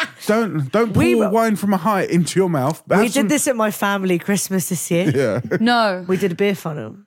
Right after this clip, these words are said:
Speaker 1: <laughs>
Speaker 2: Because,
Speaker 3: I
Speaker 2: okay,
Speaker 3: really
Speaker 2: so,
Speaker 3: wanna come to one of your
Speaker 2: so,
Speaker 3: family's parties this
Speaker 2: so,
Speaker 3: time.
Speaker 2: so I've got lots of sisters. I've got four sisters.
Speaker 1: Yeah, yeah.
Speaker 2: And
Speaker 1: Where
Speaker 2: all
Speaker 1: do you
Speaker 2: my
Speaker 1: fit?
Speaker 2: I'm the second oldest.
Speaker 1: Cool.
Speaker 2: So, but we're all quite close in age. So there's
Speaker 1: Mm.
Speaker 2: only six years between the oldest and the youngest.
Speaker 1: Yeah, yeah.
Speaker 2: So we're pretty tight as a unit.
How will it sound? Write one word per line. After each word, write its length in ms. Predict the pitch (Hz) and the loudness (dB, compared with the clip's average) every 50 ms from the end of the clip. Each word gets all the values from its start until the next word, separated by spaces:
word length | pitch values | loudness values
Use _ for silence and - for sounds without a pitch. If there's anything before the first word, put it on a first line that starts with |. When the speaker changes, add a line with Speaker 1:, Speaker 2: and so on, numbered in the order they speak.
| _ _ _ _ _ _ - | _ _ _ _ _ _ -8
Speaker 1:
<laughs> 60 | - - - - - - - - - - - - - - | -8 -6 -6 -6 -6 -8 -10 -12 -16 -18 -20 -20 -6 -4
Speaker 2:
Because, 480 | - 196 - - 240 196 156 160 160 | -2 -2 0 0 0 0 0 0 0
Speaker 3:
I 140 | 240 277 285 | 0 0 0
Speaker 2:
okay, 120 | - 330 330 | 2 2 2
Speaker 3:
really 120 | 302 - | 2 2
Speaker 2:
so, 60 | 370 370 | 2 0
Speaker 3:
wanna 160 | 370 359 - | 0 0 -2
come 220 | - 330 339 320 | -2 -2 -4 -2
to 80 | - 330 | -2 -2
one 120 | 330 311 | 0 2
of 60 | 254 | 2
your 100 | 330 294 277 | 2 2 2
Speaker 2:
so, 40 | 254 | 2
Speaker 3:
family's 360 | 311 285 285 277 269 254 - | 2 2 2 0 0 -2 -4
parties 380 | - 277 285 277 240 240 226 220 | -6 -6 -4 -4 -4 -4 -4 -4
this 120 | 233 220 | -4 -2
Speaker 2:
so, 220 | - 247 240 233 240 | 0 0 0 0 0
Speaker 3:
time. 140 | 233 - - - | -2 -4 -6 -6
Speaker 2:
so 160 | 220 - 233 247 | -4 0 2 2
I've 160 | 254 202 - | 0 0 0
got 240 | 240 220 202 - - | 0 0 0 0 0
lots 260 | 208 180 135 175 170 | -2 -2 -2 -2 -4
of 60 | 156 | -2
sisters. 420 | - 180 160 - - - 139 131 | -2 -2 -2 -2 -2 -4 -4 -2
I've 140 | 117 151 175 | -2 -2 0
got 120 | 196 151 - | 0 -2 -2
four 240 | - 202 185 180 | 0 0 0 0
sisters. 540 | 156 151 160 135 - - - 123 123 120 117 | 0 0 -2 -4 -4 -4 -2 0 0 2 2
Speaker 1:
Yeah, 60 | 110 | 2
yeah. 60 | 104 - | 0 2
Speaker 2:
And 80 | - 175 | 2 2
Speaker 1:
Where 80 | 202 | 2
Speaker 2:
all 40 | 214 | 2
Speaker 1:
do 60 | 220 | 2
you 60 | 214 | 2
Speaker 2:
my 40 | 208 | 0
Speaker 1:
fit? 380 | 214 160 - 190 - - - - 127 - _ _ _ _ | 0 0 0 0 0 -2 -6 -12 -20 -20 _ _ _ _
Speaker 2:
I'm 160 | - 196 196 | -2 -2 -2
the 60 | 196 160 | -2 -2
second 300 | - 208 175 - 180 175 | -4 -4 -4 -2 -2 -2
oldest. 520 | 170 165 156 135 107 127 156 139 - - | -2 -2 -2 -2 -4 -4 -6 -8 -10 -8
Speaker 1:
Cool. 240 | - 117 98 104 107 _ _ _ _ _ _ _ | -6 -4 -4 -6 -8 _ _ _ _ _ _ _
Speaker 2:
So, 340 | - 180 170 170 170 170 160 - | -2 0 0 2 0 0 -2 -2
but 80 | - 180 | -2 0
we're 100 | 180 180 | 2 2
all 80 | 185 175 | 2 2
quite 220 | 190 185 160 - | 0 -2 -2 -2
close 180 | 175 170 147 151 | -2 -2 -2 -2
in 80 | 160 | -2
age. 300 | 165 160 147 143 147 131 - | -2 -2 -2 -2 -4 -6 -6
So 120 | - 156 | -2 0
there's 160 | 139 - 113 175 | 0 2 2 0
Speaker 1:
Mm. 40 | |
Speaker 2:
only 120 | 165 165 160 | 0 -2 -2
six 360 | - - 190 170 - - - | -4 -4 -6 -6 -6 -4 -2
years 280 | 170 156 151 151 139 - | -2 0 0 -2 -4 -6
between 280 | - - - 160 151 | -10 -8 -6 -4 -4
the 100 | 151 151 156 | -2 -2 -4
oldest 220 | 156 147 143 - | -4 -6 -8 -10
and 60 | 151 | -10
the 40 | 147 | -8
youngest. 320 | 143 139 151 151 - 123 127 | -6 -6 -6 -4 -2 0 0
Speaker 1:
Yeah, 240 | 120 117 113 110 101 | 0 0 0 -2 -2
yeah. 60 | 98 95 _ _ _ _ | -6 -8 _ _ _ _
Speaker 2:
So 100 | - - | -4 -2
we're 80 | 180 170 | -2 -2
pretty 220 | - 202 147 170 | -2 -2 -2 -2
tight 220 | 160 - 185 170 131 | -2 -2 -2 -2 -2
as 100 | 120 143 156 | -2 -2 -2
a 20 | |
unit. 420 | 156 156 156 139 113 117 123 - | -2 -2 -2 -2 -4 -6 -6 -8